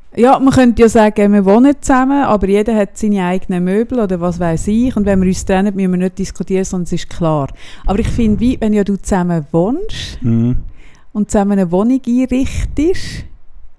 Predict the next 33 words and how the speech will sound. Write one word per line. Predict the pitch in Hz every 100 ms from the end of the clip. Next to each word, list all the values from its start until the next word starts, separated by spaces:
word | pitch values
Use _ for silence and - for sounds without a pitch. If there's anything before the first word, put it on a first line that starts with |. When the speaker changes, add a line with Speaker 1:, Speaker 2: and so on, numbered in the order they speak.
| - - - - - - - - - - - _ -
Speaker 1:
ich | -
habe | 269
das | 247
eben | 262 240
noch | 226
nie | 214 247 311
gemacht, | - 254 285 -
finde | 269 233
es |
eben | 233 220
mega | 226 262 277
interessant. | 226 214 208 196 226 233 214 -
Ich | -
kann, | 240 220 - - -
ich | 214 -
kann, | 240 220 214
äh, | 208 202 196 - -
ich | -
finde | 262 214
das | 247
eh | 262
ein |
spannendes | - - 233 240 247 -
Thema. | 247 240 220 -
Ich | -
habe | 214
noch | 202 196
nie | 202 220 262
mit | 254 226
einem | 196 190
Partner | - 208 202 240 - - 254 277 - -
zusammen | - 208 214 240 285 - - -
ein | -